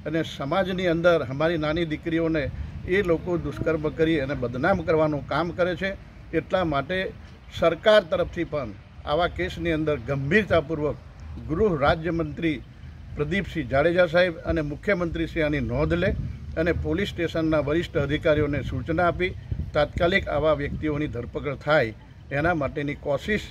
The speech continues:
કરવા માટે અમે લોકો અહીંયા આવ્યા હતા. દીકરી પણ એવું કહે છે, અમે એની રૂબરૂ મુલાકાત લીધી કે આટલી બધી ફરિયાદ થવા છતાં પણ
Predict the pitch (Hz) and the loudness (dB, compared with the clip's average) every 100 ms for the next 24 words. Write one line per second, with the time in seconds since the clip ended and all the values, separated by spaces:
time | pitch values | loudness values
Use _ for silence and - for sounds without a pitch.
0 | - - - - 147 165 165 151 139 180 | -12 -12 -10 0 4 4 4 0 0 -2
1 | 143 151 143 131 151 143 135 117 151 156 | -2 -2 -4 -6 -6 -2 -2 2 2 2
2 | 180 - - - - 123 170 202 220 180 | 0 -2 -14 -16 -12 -4 -4 2 2 4
3 | 202 190 180 165 180 175 170 170 160 156 | 2 2 -2 0 0 2 2 4 4 2
4 | 131 139 156 165 165 170 175 160 170 175 | 0 -2 -2 2 2 4 2 0 -2 -2
5 | 190 - - - - 160 147 170 170 165 | -6 -12 -16 -12 0 2 2 0 0 2
6 | 165 147 147 170 170 165 170 156 151 165 | 2 0 2 2 2 0 0 0 -2 -2
7 | 170 185 | -2 -4